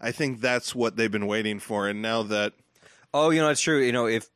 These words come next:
Speaker 2: you know, Spielberg's involved and if they want him, they want him there from the very fucking beginning.
Speaker 1: Yeah, no, uh, Spielberg is directing.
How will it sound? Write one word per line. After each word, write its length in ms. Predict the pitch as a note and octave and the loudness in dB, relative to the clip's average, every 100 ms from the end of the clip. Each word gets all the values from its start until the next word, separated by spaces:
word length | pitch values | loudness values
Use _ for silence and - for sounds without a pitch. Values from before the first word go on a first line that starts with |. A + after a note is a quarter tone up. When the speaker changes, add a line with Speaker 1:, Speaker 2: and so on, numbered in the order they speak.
| - | -12
Speaker 2:
you 100 | A#2+ | -6
know, 120 | A2 | -4
Spielberg's 540 | G2+ - A#2+ A#2 A#2+ G#2+ | -6 -2 0 0 -2 -2
involved 400 | A2 A2+ G#2+ G#2 | 0 2 2 -2
and 40 | |
if 40 | G2+ | -4
they 100 | G#2 | -4
want 200 | G#2+ A2 | -2 -2
him, 60 | |
they 80 | G#2+ | -2
want 160 | G2+ G#2 | -4 -6
him 60 | G2 | -6
there 120 | G2+ | -6
from 140 | F#2+ G2+ | -4 -8
the 60 | |
very 200 | F#2 G2+ | -8 -6
fucking 320 | G2 G#2 F#2+ F#2+ | -6 -6 -8 -10
beginning. 460 | F#2 G#2+ G2+ F#2 - _ - | -6 -4 -4 -6 -12 _ -8
Speaker 1:
Yeah, 160 | A#2 A2 | -8 -2
no, 280 | D3+ C#3+ | 0 2
uh, 80 | C3 C3 C3 | 0 -2 -6
Spielberg 480 | - - F3+ F3 D3+ | -12 -2 0 2 2
is 120 | C3+ | 2
directing. 400 | A#2 C3+ A2+ F#2 | 0 -2 -2 -8